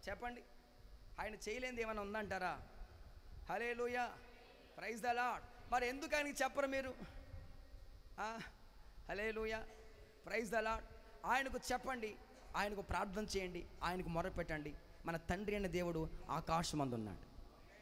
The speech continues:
ఎక్కడ చెప్పండి, ఆయన ఆకాశమందున్నాడు. ఆకాశమందున్న దేవుడు మన ప్రార్థన ఆలకించి మనకు సహాయం చేస్తాడు. ఆయన మన హృదయ వాంఛలు తీర్చునుగాక. చేతులెత్తి ఆమేన్ చెబుదామా?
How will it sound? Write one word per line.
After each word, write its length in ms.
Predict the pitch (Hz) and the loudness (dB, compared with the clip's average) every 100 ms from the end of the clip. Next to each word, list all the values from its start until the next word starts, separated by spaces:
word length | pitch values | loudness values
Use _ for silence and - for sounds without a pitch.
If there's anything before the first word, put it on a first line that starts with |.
| - - - | -16 -12 -4
ఎక్కడ 200 | 139 180 175 | 0 0 2
చెప్పండి, 280 | 170 180 170 | 2 2 4
ఆయన 180 | 175 - - - - - - 120 | 2 -2 -10 -16 -16 -18 -6 0
ఆకాశమందున్నాడు. 1080 | 170 196 196 175 180 147 135 113 107 - | 2 4 4 4 6 6 4 0 -2 -2
ఆకాశమందున్న 680 | 160 170 175 180 170 175 170 | 0 2 0 0 0 2 2
దేవుడు 580 | 151 165 156 147 147 - - - - - - - | 4 2 2 -4 -6 -12 -14 -16 -18 -16 -14 -4
మన 140 | 151 | 0
ప్రార్థన 460 | 147 - 151 170 160 | 4 4 4 4 4
ఆలకించి 400 | 151 160 165 151 | 4 2 0 -2
మనకు 200 | 151 139 | -2 -2
సహాయం 400 | 139 131 151 151 | -2 0 2 4
చేస్తాడు. 420 | 135 131 135 127 - - - 147 | 2 0 -2 -2 -6 -14 -6 0
ఆయన 200 | 175 185 | 2 2
మన 160 | 180 | 0
హృదయ 320 | 160 160 175 190 | 2 4 8 8
వాంఛలు 520 | 165 165 175 175 165 | 10 10 8 8 6
తీర్చునుగాక. 960 | 160 160 160 160 147 139 135 143 135 - - - - - - - 190 | 10 8 10 10 12 10 10 8 6 4 -10 -12 -12 -10 -10 -2 0
చేతులెత్తి 320 | 196 202 190 | 2 2 4
ఆమేన్ 220 | 190 202 185 | 4 4 2
చెబుదామా? 440 | 185 180 180 147 | 2 2 2 0